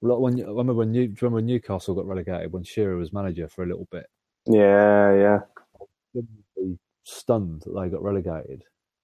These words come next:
Speaker 1: And it was the same when Forest went down. I was just like, I couldn't believe it. I was like, "How on earth?" And that's
Speaker 2: I
Speaker 1: probably the first time I'd ever felt that about a team.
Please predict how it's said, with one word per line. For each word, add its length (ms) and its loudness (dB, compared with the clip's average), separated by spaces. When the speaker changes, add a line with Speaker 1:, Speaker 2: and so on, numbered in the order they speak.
Speaker 1:
And 100 -6
it 40 -2
was 80 -8
the 80 -8
same 260 -4
when 100 -6
Forest 560 0
went 220 -8
down. 320 -6
I 40 -8
was 140 -8
just 240 -14
like, 120 -10
I 120 -16
couldn't 200 -8
believe 340 -4
it. 140 -8
I 40 -20
was 120 -20
like, 140 -18
"How 240 -10
on 200 -2
earth?" 520 -8
And 100 -2
that's 140 -4
Speaker 2:
I 60 2
Speaker 1:
probably 180 2
the 60 -10
first 360 0
time 240 -8
I'd 120 -4
ever 180 -2
felt 420 -4
that 260 -12
about 340 -8
a 80 -20
team. 300 -2